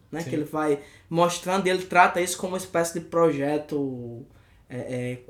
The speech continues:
Speaker 1: filosófico quase, né?
Speaker 2: Uhum, uhum.
Speaker 1: Essa, é, é, essa questão que ele vai, é, teorizando. Mas o, o que me desagra-, me desagrada profundamente nesse filme, me desagrada no sentido de que me perturba,
Speaker 2: Uhum.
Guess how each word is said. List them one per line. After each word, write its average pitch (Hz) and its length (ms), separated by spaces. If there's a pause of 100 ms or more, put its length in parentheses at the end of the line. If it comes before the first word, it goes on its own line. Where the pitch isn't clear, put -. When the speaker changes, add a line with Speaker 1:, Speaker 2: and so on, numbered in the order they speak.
(140)
Speaker 1:
filosófico 196 840
quase, 143 420
né? 175 380
Speaker 2:
Uhum, 170 80 (120)
uhum. 170 60
Speaker 1:
Essa, 139 340
é, 135 280
é, 135 80
essa 139 240
questão 160 280
que 156 80
ele 156 120
vai, 147 480 (440)
é, 131 380 (140)
teorizando. 165 580 (480)
Mas 220 460 (580)
o, 277 280
o 294 100
que 320 240
me 330 160
desagra-, 302 720
me 254 160
desagrada 226 1000 (240)
profundamente 240 800
nesse 175 200
filme, 220 180
me 247 80
desagrada 233 460
no 247 100
sentido 233 400
de 269 80
que 269 100
me 247 80
perturba, 165 640
Speaker 2:
Uhum. 143 220